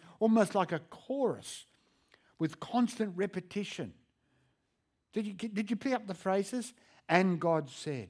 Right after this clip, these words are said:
and God said, and God said. Let there be, let there be, let there be." See, it, it's well ordered, this, this, this, uh, material. "And it was so, and it was so." Creation is obedient.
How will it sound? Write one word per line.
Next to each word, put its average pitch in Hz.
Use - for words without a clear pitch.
and 175
God 151
said, 117
and 165
God 160
said. 135
Let 185
there 180
be, 143
let 170
there 165
be, 139
let 156
there 165
be." 143
See, 196
it, 196
it's 160
well 214
ordered, 202
this, 120
this, -
this, 131
uh, 147
material. 117
"And 196
it 214
was 196
so, 190
and 151
it 185
was 170
so." 180
Creation 202
is 165
obedient. 208